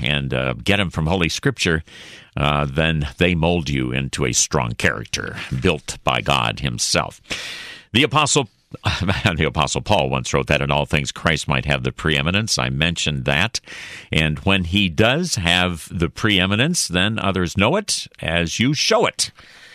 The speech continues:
in everything you say and do. Here's another attribute to be added to your faith. That's perseverance. Add that in.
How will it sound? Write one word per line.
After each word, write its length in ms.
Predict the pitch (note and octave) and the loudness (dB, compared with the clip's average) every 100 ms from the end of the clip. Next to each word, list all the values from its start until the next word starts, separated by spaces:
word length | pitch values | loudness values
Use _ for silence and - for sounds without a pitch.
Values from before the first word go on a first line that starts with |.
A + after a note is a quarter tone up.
| - | -4
in 120 | D#2+ | 0
everything 320 | C#2+ C#2 D#2 | 0 0 2
you 80 | D#2 | 2
say 420 | - - E2 D#2 - | 0 2 2 0 0
and 320 | D#2 D2+ C#2+ | 0 0 0
do. 320 | E2+ D#2+ A1+ - - - - | 2 2 0 -6 -18 -10 0
Here's 300 | C3+ F#3 C#3 | 2 4 2
another 320 | B2+ D3 B2+ | 2 4 4
attribute 480 | C#3+ B2+ G2+ G#2+ G2+ | 2 2 2 0 2
to 120 | G#2 | 2
be 160 | G2+ - | 2 0
added 380 | C3 D3+ C#3 - | 0 0 0 0
to 100 | C3+ | 2
your 220 | A#2 G2 | 2 2
faith. 500 | - A#2+ G#2 - - _ _ _ | 0 2 2 0 -16 _ _ _
That's 300 | E2 A#2+ C#3+ | 2 2 2
perseverance. 840 | - C3+ - G2+ A#2 B2 F#2 - - _ _ _ _ _ - - - | 0 2 2 4 4 4 0 -2 -4 _ _ _ _ _ -20 -6 2
Add 220 | C3+ C#3 | 2 4
that 220 | C#3 C3 | 4 4
in. 260 | B2 E2 | 4 2